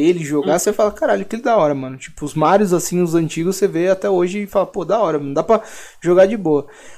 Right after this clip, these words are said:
Speaker 1: Agora, o problema, polígonos, ali quando a gente chega na geração Play um, Play dois, Nintendo sessenta e quatro,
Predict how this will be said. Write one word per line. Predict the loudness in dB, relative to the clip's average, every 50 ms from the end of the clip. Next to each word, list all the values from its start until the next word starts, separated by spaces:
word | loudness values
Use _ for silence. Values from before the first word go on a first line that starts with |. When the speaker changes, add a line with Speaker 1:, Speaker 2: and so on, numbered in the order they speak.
| -4
Speaker 1:
Agora, | -2 2 4 6 4 4
o | 4
problema, | 4 2 2 4 2 -2
polígonos, | 2 6 6 6 6 6 4 2 4 4 4 4 4 2 2 2
ali | 2 2 2
quando | 0 0 0 0 2
a | 0 0
gente | 0 0 -2 0
chega | 0 0 2
na | 2 2
geração | 2 2 4 2 2 2 0 -2 -2 -2 -4 -2 0
Play | 2 4 4 4 4
um, | 2 2 0 0
Play | -2 -2 -2 0
dois, | 2 4 4 6 6 6 4 4 2
Nintendo | 0 -4 -4 -4 -4 -4 -2 -2
sessenta | -2 -2 -2 -2
e | -4 -4
quatro, | -4 -4 -2 0 0 0 0 -2 -4 -8 -8 -8